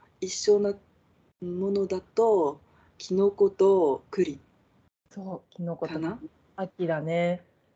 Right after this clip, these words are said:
Speaker 1: でも日本にしかないなら柿と
Speaker 2: うん。
Speaker 1: さつまいも
Speaker 2: うんうんうん。
Speaker 1: かな？
Speaker 2: そう、柿さ、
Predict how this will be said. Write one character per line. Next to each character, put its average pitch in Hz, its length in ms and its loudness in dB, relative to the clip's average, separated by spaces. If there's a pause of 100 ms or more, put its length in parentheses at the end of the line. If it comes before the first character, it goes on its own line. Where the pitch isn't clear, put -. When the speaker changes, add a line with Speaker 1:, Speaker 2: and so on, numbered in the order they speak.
(300)
Speaker 1:
で 190 80 -2
も 170 140 0
日 185 200 0
本 370 440 -4
に 370 80 -6
し - 140 -14
か 220 160 -4
な 247 140 -2
い 262 100 2
な 202 120 -2
ら 165 120 -4
柿 240 520 -10
と 220 560 0 (280)
Speaker 2:
う 214 60 4
ん。 165 160 -2 (380)
Speaker 1:
さ 180 180 -12
つ - 140 -6
ま 180 240 -2
い 180 120 -2
も 175 200 -6 (500)
Speaker 2:
う 214 80 8
ん - 40 12
う - 20 12
ん 185 460 4
う 175 80 -4
ん。 156 200 -2 (360)
Speaker 1:
か - 200 -14
な？ 170 440 -8 (480)
Speaker 2:
そ 196 160 -2
う、 180 40 -8 (100)
柿 269 380 0
さ、 254 380 6